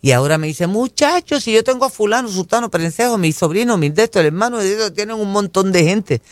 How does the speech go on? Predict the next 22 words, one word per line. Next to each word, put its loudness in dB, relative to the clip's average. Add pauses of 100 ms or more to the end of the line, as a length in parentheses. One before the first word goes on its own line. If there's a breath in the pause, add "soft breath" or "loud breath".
(240 loud breath)
Y 2
me -2
dicen, 0 (160)
"De 4
momento 0 (300)
he -4
conocido -4
un -4
montón -2
de 2
gente". -4 (220)
Y -10
yo 2
le 2
digo, 4
No, 2
de 2
momento 0
te -4
has 0
dado 0
cuenta -8